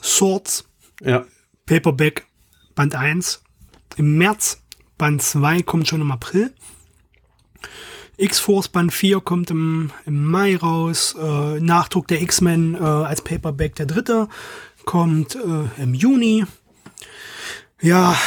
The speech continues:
Speaker 1: X-Men Legends.
Speaker 2: Im März.
Speaker 1: Wer auch immer es gebraucht hat, ja, der zweite Band im, im März, genau.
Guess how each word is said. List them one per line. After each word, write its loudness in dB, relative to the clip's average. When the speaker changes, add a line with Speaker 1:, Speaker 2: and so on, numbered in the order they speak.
Speaker 1:
X-Men 2
Legends. 0
Speaker 2:
Im -6
März. -2
Speaker 1:
Wer 2
auch -2
immer 4
es 0
gebraucht -2
hat, -6
ja, -2
der -4
zweite -2
Band -2
im, -4
im -6
März, -4
genau. 0